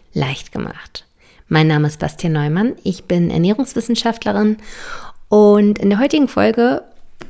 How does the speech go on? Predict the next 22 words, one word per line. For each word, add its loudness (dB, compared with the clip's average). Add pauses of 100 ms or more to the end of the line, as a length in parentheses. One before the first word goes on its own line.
kommt -2
quasi 0 (160)
der 0
letzte -2
Teil 0
meines 2
kleinen -2
Exkurses -4 (420)
zum -2
Schwangerschaftsthema -2
online. -2 (920)
Denn 4
meine 2
Schwangerschaft -2
neigt -4
sich -6
so -4
langsam -2
auch -6
dem -8
Ende -10
zu. -10